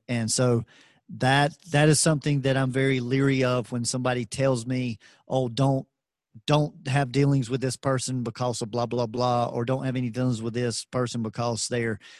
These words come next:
they're this type of person." See, I don't want to base my life off of those assumptions. I can accept that maybe they were that person with someone but I want to give them an opportunity to be something different.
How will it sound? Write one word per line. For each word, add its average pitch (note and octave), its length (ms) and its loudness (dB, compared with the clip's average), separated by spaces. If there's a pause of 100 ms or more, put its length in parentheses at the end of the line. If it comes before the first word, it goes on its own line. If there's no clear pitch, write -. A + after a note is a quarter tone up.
(100)
they're B2 220 0
this C3 240 2
type B2+ 240 0
of A#2 160 -4
person." A#2 480 -2 (560)
See, C3+ 160 2
I C3+ 100 4
don't C#3+ 220 4
want C3+ 280 0
to C3 160 2
base B2+ 340 0
my B2 100 0
life B2 340 0
off B2 160 -2
of A2 100 -10
those A#2+ 260 0
assumptions. G#2 840 -4 (180)
I C3 140 0
can C#3 140 0
accept C#3+ 500 2
that C3+ 100 -2
maybe C#3+ 320 2
they C3+ 160 2
were C3+ 180 4
that C3 200 -2
person B2+ 520 0 (380)
with C#3+ 200 4
someone D3 600 2 (760)
but C3 460 0
I B2+ 120 0
want C#3 240 2
to C3+ 60 -4
give C3+ 200 2
them C3+ 180 4
an C3 80 4
opportunity C3+ 680 2
to B2+ 120 -2
be B2+ 400 0
something B2 440 -2
different. A2 580 -2